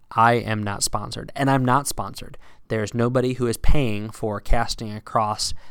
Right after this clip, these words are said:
the podcast or Casting Across the website. I wanted to clarify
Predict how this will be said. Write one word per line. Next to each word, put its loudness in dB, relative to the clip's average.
the -6
podcast 2
or 0
Casting -6
Across -4
the -4
website. -4
I 6
wanted 8
to -2
clarify 6